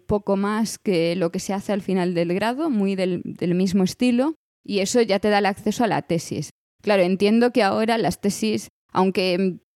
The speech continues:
tengan el título de máster antes, la tesis luego se alarga un poco más. O sea, no, no se están saltando esos dos años extra que tuvimos nosotros al hacer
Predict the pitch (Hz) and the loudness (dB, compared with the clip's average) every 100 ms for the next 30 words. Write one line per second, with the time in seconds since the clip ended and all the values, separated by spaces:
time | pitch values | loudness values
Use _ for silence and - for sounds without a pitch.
0 | _ - 240 240 233 233 247 226 202 190 | _ 0 2 2 2 0 0 2 2 2
1 | 208 226 220 196 - 240 247 196 247 - | 0 -2 -2 -2 0 2 2 0 -4 -8
2 | - - _ _ _ - 196 180 196 247 | -16 -20 _ _ _ -4 -2 0 0 2
3 | 233 190 208 214 170 190 185 180 175 165 | 2 2 2 0 0 0 0 2 0 0
4 | 185 254 190 - - 196 175 185 202 196 | 0 0 -4 -8 -8 -2 0 2 2 2
5 | 202 208 - 208 214 190 196 208 180 208 | 2 0 -2 -2 0 0 -2 -2 0 0
6 | 196 202 196 175 185 202 190 175 196 - | 0 0 0 0 0 0 0 0 -4 -6
7 | 175 180 175 185 185 202 196 180 208 180 | -4 -4 -2 -2 -2 -2 -2 -2 -2 -4
8 | 170 185 180 202 202 | -4 -4 -2 -2 -4